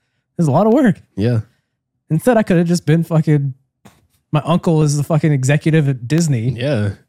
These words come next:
Speaker 2: Oh,
Speaker 1: And I could
Speaker 2: man.
Speaker 1: at least get on set for some type of job and
Speaker 2: Yeah,
Speaker 1: work
Speaker 2: that
Speaker 1: my
Speaker 2: would be
Speaker 1: way up
Speaker 2: great.
Speaker 1: that way.
Speaker 2: That would, hon-, but honestly, though, if my dad was a big, like, actor or executive, I probably wouldn't, would not give a fuck about any of this. I probably would just be living life.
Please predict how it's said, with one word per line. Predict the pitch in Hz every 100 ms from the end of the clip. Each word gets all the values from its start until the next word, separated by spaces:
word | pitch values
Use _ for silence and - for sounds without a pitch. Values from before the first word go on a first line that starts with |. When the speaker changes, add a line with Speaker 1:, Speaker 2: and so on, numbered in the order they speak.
| _
Speaker 2:
Oh, | 110 123
Speaker 1:
And | 139
I | 139
could | 175
Speaker 2:
man. | 165
Speaker 1:
at |
least | 147 160
get | 143 156
on | 143
set | - - 165 -
for | 139
some | 156 151
type | 151 139
of | 120
job | 117 120 139 147
and | 127
Speaker 2:
Yeah, | 123
Speaker 1:
work | 135
Speaker 2:
that |
Speaker 1:
my | 143
Speaker 2:
would | 147
be |
Speaker 1:
way | 160
up |
Speaker 2:
great. | 104
Speaker 1:
that | 160 147
way. | 120 117 165 -
Speaker 2:
That | 127
would, | 120 -
hon-, | 147
but | 131 120
honestly, | 135 139 139
though, | 131 131 -
if | 107
my | 127 156
dad | 98 101 92
was | 95 95
a | 87
big, | 95 95 90
like, | 90 82 _ _ _ _ _ _ _ -
actor | 90 98 98 95 95
or | 92 92 90 87 - _ _ _ _ _ _
executive, | 95 101 101 98 101 - _ _ _ _ -
I |
probably | 120 123 101
wouldn't, | 95 85 - -
would | 101 90
not | 90 87 80
give | 95
a | 90
fuck | 87 87 87
about | 87 85 -
any | 92
of | 87
this. | 87 85 - -
I |
probably | 107 104
would | 95 92
just | 90
be | 90
living | 92 92 90
life. | 90 90 _